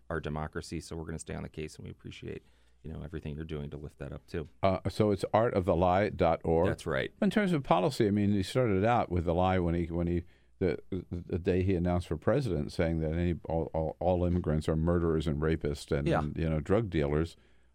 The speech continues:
Speaker 2: Uh, but that certainly, that is the basis of his immigration policy today.
Speaker 1: Yeah, that's exactly right. I mean, you can just,
Speaker 2: I
Speaker 1: you follow
Speaker 2: yeah.
Speaker 1: the line.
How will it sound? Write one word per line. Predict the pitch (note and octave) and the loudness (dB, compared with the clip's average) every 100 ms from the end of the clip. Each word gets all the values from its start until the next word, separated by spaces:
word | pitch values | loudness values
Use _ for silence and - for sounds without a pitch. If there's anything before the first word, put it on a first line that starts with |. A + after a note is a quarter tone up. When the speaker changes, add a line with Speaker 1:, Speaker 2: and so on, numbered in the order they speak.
| _ | _
Speaker 2:
Uh, | G#2 F#2+ F#2 - | 2 4 2 0
but | G#2+ G2+ F#2+ | -2 0 2
that | G#2+ D#3+ | 2 0
certainly, | - G2+ E2 F#2+ | 0 0 2 0
that | F2+ F#2+ A2+ - | 0 2 0 2
is | G#2+ F#2 | 0 0
the | E2+ | 2
basis | F#2 G2 A2+ G#2+ | 2 2 0 0
of | G#2 G#2+ | 0 2
his | A#2+ A#2 A2+ - A#2 | 0 0 -4 -4 0
immigration | A#2 A2 C#3 - - | 2 2 0 0 0
policy | F2+ C#2 B1+ C2+ | 2 2 -2 -4
today. | A#1+ A#1 A1 - _ | -4 -6 -8 -12 _
Speaker 1:
Yeah, | C3 D#2 | 0 2
that's | G#2+ G2+ | 0 0
exactly | F#2+ F#2+ E2+ E2+ | 0 0 2 0
right. | E2 D2 - | 0 -2 -2
I | G2+ | -2
mean, | F#2 | 0
you | F#2 | -2
can | - F2+ | -4 -2
just, | F#2 - | -2 -2
Speaker 2:
I | G2+ | -6
Speaker 1:
you | |
follow | F#2+ G#2+ G#2 G#2 | -2 0 2 2
Speaker 2:
yeah. | D3+ | 0
Speaker 1:
the | |
line. | F2+ D#2+ D2 | 0 -4 -6